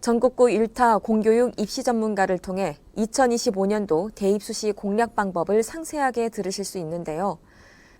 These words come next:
올바른 고교 생활과 학생부라는 주제를 통해 일반고 진학 이후 과목별 공부 방향과 대학 진학을 위한 학생부 만들기 방법을 심도 있게 다룰 예정입니다. 참여를 희망하시는 분은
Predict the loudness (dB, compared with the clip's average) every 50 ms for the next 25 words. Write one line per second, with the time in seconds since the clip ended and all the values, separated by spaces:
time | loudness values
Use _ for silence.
0 | _ -20 _ _ 2 6 6 8 10 8 8 8 6 2 2 0 0 0 4 4
1 | 4 2 2 0 0 0 0 2 4 4 2 2 0 -8 -8 -6 -6 -4 -2 2
2 | 2 2 2 2 0 -2 -4 -6 -4 -2 -2 -2 -2 -4 -4 -6 -4 -2 -2 -2
3 | -2 0 2 4 4 6 6 4 4 4 4 4 4 2 0 -2 -2 -2 -2 -2
4 | -4 -6 -4 -2 0 0 0 0 -2 -2 0 2 2 2 2 2 0 2 2 2
5 | 2 0 -2 -4 0 2 2 2 2 2 -6 -4 -4 -4 0 2 2 2 2 0
6 | 0 0 0 0 0 -2 -6 -4 -4 -2 -2 -2 -4 -2 -2 -2 -2 -2 -4 -8
7 | -14 -16 -10 -8 -6 -4 0 0 0 0 0 -2 -2 -4 -4 -2 -2 -4 -4 -6
8 | -8 -4 -4 -2 -2 -2 -2 -2 -4 -8 -4 -2 -2 -2 -2 -2 -4 -4 -2 -2
9 | -4 -4 -2 0 0 -2 -2 -4 -8 -8 -8 -10 -12 -10 -10 -10 -12 -12 -18 _
10 | _ _ _ -20 -20 -20 -20 -20 _ _ _ _ _ _ _ _ -12 -6 0 4
11 | 6 6 6 6 4 2 0 0 2 2 0 -2 -2 -4 -4 -4 -2 -2 -2 -2
12 | -2 -2 -6